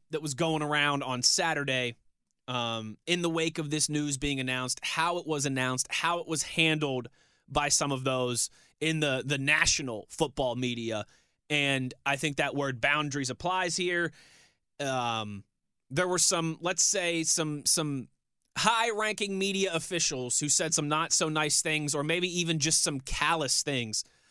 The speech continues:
about Dwayne Haskins in the wake of his passing. Um, Chase Claypool took to Twitter. A lot of guys took to Twitter about this, but Chase Claypool, I thought, um, sharing the most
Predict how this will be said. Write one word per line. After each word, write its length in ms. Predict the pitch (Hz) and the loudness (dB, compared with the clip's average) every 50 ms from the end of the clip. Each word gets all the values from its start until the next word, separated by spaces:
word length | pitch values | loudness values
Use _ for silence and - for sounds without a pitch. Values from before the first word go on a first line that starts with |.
| _ _ _ - | _ _ _ -8
about 380 | 147 143 135 156 151 139 143 | -6 -6 -4 -4 -4 -4 -4
Dwayne 240 | 139 156 151 143 139 | -2 -2 -2 0 0
Haskins 640 | 135 147 143 139 135 - - 139 127 120 117 - - - - _ _ _ - | 0 0 2 2 2 0 0 -2 -4 -2 -2 -4 -4 -6 -12 _ _ _ -6
in 100 | 160 160 | -4 -2
the 80 | 151 143 | -2 0
wake 240 | 143 143 139 131 139 | 0 -2 -2 -4 -4
of 80 | 131 | -4
his 140 | - 131 117 | -4 -4 -4
passing. 560 | - - 139 120 117 110 - - 117 110 110 - _ _ _ _ _ _ _ | -4 -2 -2 -2 -2 -2 -4 -6 -8 -8 -10 -14 _ _ _ _ _ _ _
Um, 400 | - 127 123 120 117 113 110 113 | -4 -2 0 0 0 0 -2 -2
Chase 300 | 110 - - 175 160 - | 0 0 2 2 2 0
Claypool 640 | - - - 175 180 185 170 - 190 185 175 165 151 - _ - | -2 -2 -2 0 0 0 0 0 0 0 0 0 -2 -6 _ -4
took 180 | - 190 170 - | -2 -2 -2 -2
to 80 | 170 | -6
Twitter. 320 | - - 175 165 160 160 151 | -4 -2 0 0 2 2 2
A 80 | 151 | 2
lot 220 | 147 170 180 180 170 | 2 2 2 2 0
of 60 | 170 | 0
guys 220 | 165 156 156 - | 0 0 0 -2
took 140 | - 160 143 | -2 -6 -8
to 60 | - | -6
Twitter 240 | 135 - 165 147 143 | -6 -4 -2 -2 0
about 220 | 139 143 139 135 | 0 -2 -2 -2
this, 160 | - 143 139 - | -2 -2 -2 -2
but 160 | - 143 - | -4 -6 -4
Chase 240 | - - 175 160 - | -2 0 0 0 -2
Claypool, 420 | - 170 160 160 156 - 160 151 | -2 -2 -2 -2 -2 -2 -2 -2
I 80 | 147 143 | -2 -2
thought, 260 | - 156 143 143 143 _ _ _ _ _ _ _ _ - | -2 -2 -2 -2 -2 _ _ _ _ _ _ _ _ -2
um, 440 | 139 139 131 123 117 117 107 101 - _ _ _ | 2 2 2 2 0 -2 -6 -10 -12 _ _ _
sharing 420 | - - - - 185 175 170 165 160 | -2 0 2 2 2 2 2 2 0
the 60 | 156 | 0
most 480 | 156 156 156 156 151 - - - - | 0 0 0 2 2 0 0 0 -4